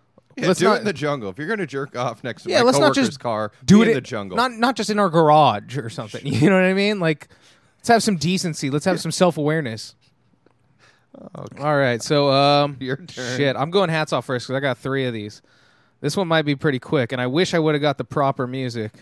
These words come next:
Speaker 2: <laughs> But, um, fuck, what's his name? Oh, I'm so embarrassed.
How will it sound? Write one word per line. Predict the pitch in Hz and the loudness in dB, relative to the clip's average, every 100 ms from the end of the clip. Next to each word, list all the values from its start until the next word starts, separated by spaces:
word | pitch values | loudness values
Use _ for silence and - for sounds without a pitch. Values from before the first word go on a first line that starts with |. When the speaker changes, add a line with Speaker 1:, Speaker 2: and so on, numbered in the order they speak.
| _ _ _ _ _ | _ _ _ _ _
Speaker 2:
<laughs> | - - 587 587 - - 190 - - - - - _ _ - 427 392 320 - - - _ _ - | -14 -14 -16 -8 -6 -4 -6 -10 -12 -16 -18 -18 _ _ -8 -6 -6 -10 -18 -20 -20 _ _ -2
But, | 143 165 147 | 4 6 6
um, | 147 147 151 147 147 135 _ _ _ _ - - | 4 2 4 2 -2 -10 _ _ _ _ -18 -18
fuck, | - - 156 135 | -12 -4 -4 -2
what's | 151 170 | -4 -2
his | 175 | -4
name? | 147 143 143 123 113 104 _ _ _ _ _ _ _ - | -4 -4 -4 -4 -8 -16 _ _ _ _ _ _ _ -8
Oh, | 131 117 | -4 -2
I'm | 113 117 | -4 -8
so | - 123 | -10 -10
embarrassed. | 113 127 110 101 - | -6 -6 -6 -10 -18